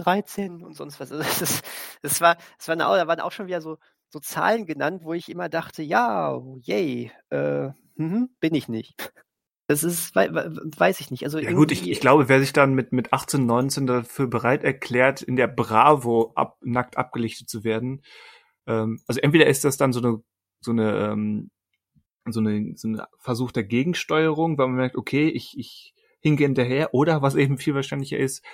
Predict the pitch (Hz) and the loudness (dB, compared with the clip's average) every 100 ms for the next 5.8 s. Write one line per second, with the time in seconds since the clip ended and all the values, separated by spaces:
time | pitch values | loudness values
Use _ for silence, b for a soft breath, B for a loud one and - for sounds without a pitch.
0 | B B _ 127 123 127 123 120 120 127 | B B _ -4 -2 -2 0 0 -2 -2
1 | 120 120 117 113 120 117 113 110 _ _ | -2 0 -2 -4 -6 -4 -4 -6 _ _
2 | _ _ - 113 - 113 - 110 104 101 | _ _ -10 -6 -2 -2 0 -2 -2 -4
3 | 104 107 - _ _ _ _ _ _ _ | -8 -12 -20 _ _ _ _ _ _ _
4 | 127 - 135 117 110 95 107 104 - 101 | -8 -2 0 0 -2 -4 -8 -10 -10 -8
5 | 101 196 220 262 156 - 202 185 | 2 4 4 2 -2 -4 -2 -2